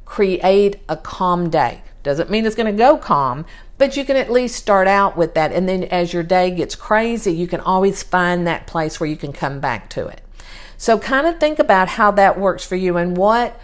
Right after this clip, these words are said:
what is it that you can do for yourself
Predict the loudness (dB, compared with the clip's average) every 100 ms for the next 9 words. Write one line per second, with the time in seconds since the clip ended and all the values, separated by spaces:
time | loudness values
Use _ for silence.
0 | -18 -14 4 6 6 4 2 2 2 0
1 | 0 -6 -4 -2 -2 -2 -2 -2 -4 -2
2 | 0 2 4 2 -2 -8